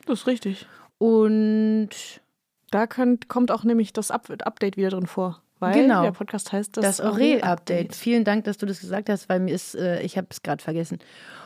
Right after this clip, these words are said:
Speaker 2: Und ich find den ganz gut. Ist ein Spotify-Original. Mm, die gehen auch so ein bisschen die News der, der Woche durch. Er hat dann auch so einen Sidekick sozusagen, äh, der ihm die News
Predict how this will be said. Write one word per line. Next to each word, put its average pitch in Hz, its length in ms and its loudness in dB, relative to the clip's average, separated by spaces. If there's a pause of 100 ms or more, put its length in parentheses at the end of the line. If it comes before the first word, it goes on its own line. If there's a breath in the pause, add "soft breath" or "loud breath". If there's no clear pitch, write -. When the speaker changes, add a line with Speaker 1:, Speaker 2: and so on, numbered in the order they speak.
(180 loud breath)
Speaker 2:
Und 226 340 4
ich 240 120 0
find 339 180 2
den 440 160 2
ganz 311 220 2
gut. 311 260 2 (240 loud breath)
Ist 226 160 2
ein 240 60 6
Spotify-Original. 262 1300 2 (680 loud breath)
Mm, 226 680 4
die 214 240 2
gehen 214 180 2
auch 202 100 0
so 226 140 0
ein 220 60 2
bisschen 226 260 2
die 214 100 4
News 214 400 4
der, 202 280 4
der 185 180 2
Woche 190 260 2
durch. 247 300 2
Er 208 140 0
hat 208 160 0
dann 196 160 2
auch 202 140 0
so 208 120 -4
einen 196 160 2
Sidekick - 760 -4
sozusagen, 226 720 0 (800)
äh, 196 340 2
der 190 400 2
ihm 190 460 -2
die 196 140 0
News 202 540 2